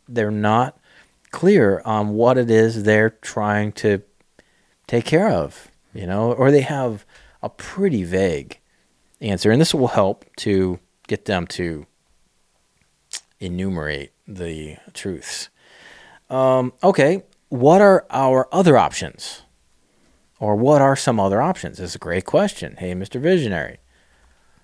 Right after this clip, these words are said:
instead of buying this other business, do you have some other options? Like, what else could we do? And this, again, this is just getting, this is kinda trying the antidote of hopium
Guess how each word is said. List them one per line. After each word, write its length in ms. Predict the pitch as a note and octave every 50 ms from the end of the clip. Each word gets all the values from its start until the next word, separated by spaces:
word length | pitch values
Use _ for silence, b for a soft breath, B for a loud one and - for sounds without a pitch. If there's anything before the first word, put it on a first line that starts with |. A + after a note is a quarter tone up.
| _ _ _
instead 420 | B2 B2 A#2+ - - D#3+ E3 F3+
of 240 | F#3 F3 D3 B2 -
buying 560 | A2+ G#2+ A2+ B2 C3+ C3+ B2 A2+ G#2 F#2+ F#2+
this 260 | F#2 F#2+ F#2 E2+ -
other 280 | G2+ F#2 F#2 F2+ F2 D#2+
business, 720 | E2+ G2+ A#2+ D3 D3+ - D#2 C#2 D2+ - - - - - _ _ _ _ _ _ _
do 80 | -
you 60 | G2 D#2+
have 80 | D2 -
some 160 | - E2+ D2
other 200 | C#2+ D2+ D2 D2+
options? 500 | F2+ A2 - - G#3+ G#3+ A3 - - _ _ _ _ _ _ _ _ _ _ _ _ _
Like, 140 | G2+ - G#2+
what 120 | A#2+ D3
else 200 | F3+ G#3+ A3 -
could 160 | - A#2 F#2+
we 120 | F2+ F2+ E2
do? 200 | - A#1 - - _ _ _ _ _ _ _ _ _ _ _ _ _ _ _ _ _ _ _ _
And 200 | - G#2+ A#2 B2 D3
this, 120 | F#3 F3+ E3+
again, 320 | C#3 C#3 C#3 F#3+ E3+ C#3
this 160 | C#3+ E3+ -
is 200 | G#3+ F3+ D#3 -
just 300 | - D#3 D3 - - - -
getting, 320 | C3 B2+ B2+ B2 B2 B2
this 180 | B2+ C3+ C3+ C#3
is 120 | B2+ -
kinda 260 | - - B2 A#2 A2+ A2
trying 340 | - - A2 G#2+ G#2+ G#2
the 140 | G2+ G#2 G#2+
antidote 500 | A2+ A2+ A2+ A2+ A2+ G#2+ G2+ G2+ G2+ G2+
of 100 | G2+ - -
hopium 520 | G2 F#2 - - F2+ E2+ E2 E2 E2+